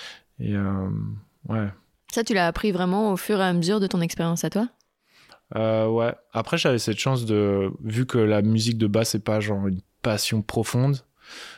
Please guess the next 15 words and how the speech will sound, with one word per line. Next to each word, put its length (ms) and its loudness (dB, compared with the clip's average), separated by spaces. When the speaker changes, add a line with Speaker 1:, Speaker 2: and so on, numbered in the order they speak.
Speaker 1:
et 140 0
que 120 -2
j'ai 220 -2
toujours 400 0
été, 320 2
euh, 440 2
intéressé 720 0
et 60 2
curieux, 400 2
euh, 500 4
ben 160 2
en 60 2
fait, 200 0
ça 200 0
me, 300 0